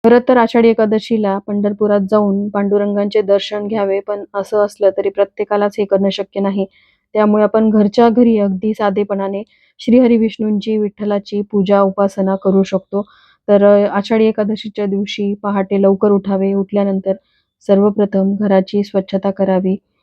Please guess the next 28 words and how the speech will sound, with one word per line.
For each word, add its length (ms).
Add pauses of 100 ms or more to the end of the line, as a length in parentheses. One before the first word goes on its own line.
(180)
उद्याच्या 300
दिवशी 320
न 180
चुकता 540 (160)
हळदीच्या 500
पाण्याचा 440
सडा, 400 (340)
अ, 300
टाकावा. 460 (460)
त्यानंतर 460
आंघोळीच्या 560
पाण्यामध्ये 500
देखील 360 (160)
उद्याच्या 340
दिवशी 340
चिमूटभर 520
हळद 220 (100)
टाकावी, 420 (360)
कारण 260
हळद 300
ही 80
पांडुरंगांना 840
अतिशय 540
प्रिय 360
आहे. 220 (920)
त्यामुळे 360
चिमूटभर 480
हळद 220